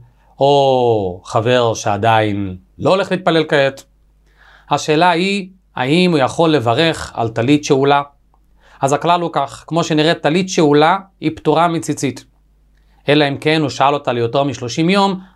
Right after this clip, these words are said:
אז היא כבר חייבת בני רבנון. אבל יש עצה של מתון המנס לארזו. אם החבר נותן זאת במתון המנס לארזו, זה נהיה ממש שלו, אז הוא ודאי יכול לברך עליה,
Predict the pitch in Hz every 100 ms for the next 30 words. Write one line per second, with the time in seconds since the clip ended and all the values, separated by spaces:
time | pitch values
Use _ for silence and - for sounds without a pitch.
0 | _ 147 165 151 147 - 151 156 147 143
1 | 139 120 113 113 - _ _ _ _ _
2 | - - 117 107 147 151 135 135 131 156
3 | 151 - 165 160 147 123 165 165 139 131
4 | 139 - 117 113 92 85 - _ _ -
5 | - 160 185 180 147 160 165 135 160 175
6 | 139 101 107 104 - 160 147 147 160 180
7 | 151 135 135 147 143 147 - 120 101 143
8 | 202 - _ _ - 156 180 202 220 202
9 | 196 185 170 170 170 156 156